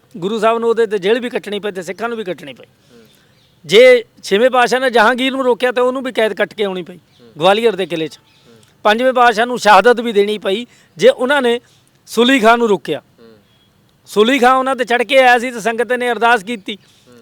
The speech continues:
Speaker 1: ਉਹ ਅਰਦਾਸ ਦੇ 'ਚ ਉਹ ਘੋੜੇ ਸਮੇਤ ਇੱਕ ਪੱਠੇ 'ਚ ਡੱਕ-, ਡਿੱਗ ਕੇ ਮਰ ਗਿਆ ਸੀ।
Speaker 2: ਹੂੰ।
Speaker 1: ਉਹਦਾ ਸ਼ਬਦ ਵੀ ਗੁਰੂ ਗ੍ਰੰਥ ਸਾਹਿਬ ਤੇ ਦਰਜ ਹੈ।
Speaker 2: ਬਿਲਕੁਲ।
Speaker 1: ਪੰਜਵੇਂ
Speaker 2: ਇਸ ਦੇ ਵਿੱਚ
Speaker 1: ਪਾਤਸ਼ਾਹ ਨੇ
Speaker 2: ਇਹ ਵੀ ਹੈ, ਜਿਵੇਂ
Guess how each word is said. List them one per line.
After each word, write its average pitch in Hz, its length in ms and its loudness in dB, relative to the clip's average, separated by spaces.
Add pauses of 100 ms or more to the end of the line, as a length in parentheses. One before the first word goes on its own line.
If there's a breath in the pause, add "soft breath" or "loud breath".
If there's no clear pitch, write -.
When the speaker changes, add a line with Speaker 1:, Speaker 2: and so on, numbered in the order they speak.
Speaker 1:
ਉਹ 262 140 6
ਅਰਦਾਸ 226 340 4
ਦੇ 247 140 4
'ਚ 220 120 -6
ਉਹ 240 140 2
ਘੋੜੇ 208 360 0
ਸਮੇਤ 202 580 2
ਇੱਕ 214 180 -6
ਪੱਠੇ 202 320 -8
'ਚ 202 100 -8
ਡੱਕ-, 180 380 -6 (300 soft breath)
ਡਿੱਗ 196 140 2
ਕੇ 226 120 2
ਮਰ 196 160 -2
ਗਿਆ 160 180 -4
ਸੀ। 127 120 -16
Speaker 2:
ਹੂੰ। - 300 -20 (920)
Speaker 1:
ਉਹਦਾ 254 280 6
ਸ਼ਬਦ 214 360 0
ਵੀ 220 380 -6 (640)
ਗੁਰੂ 180 160 -6
ਗ੍ਰੰਥ 185 240 -4
ਸਾਹਿਬ 190 160 -2
ਤੇ 190 100 -10
ਦਰਜ 143 440 -6
ਹੈ। 123 60 -16 (160)
Speaker 2:
ਬਿਲਕੁਲ। 135 280 -20 (180)
Speaker 1:
ਪੰਜਵੇਂ 185 260 -6
Speaker 2:
ਇਸ 190 60 -12
ਦੇ 202 80 -8
ਵਿੱਚ 208 120 -6
Speaker 1:
ਪਾਤਸ਼ਾਹ 190 180 -8
ਨੇ 190 80 -10
Speaker 2:
ਇਹ 185 120 -4
ਵੀ 233 220 -4
ਹੈ, 214 200 -4
ਜਿਵੇਂ 180 560 -8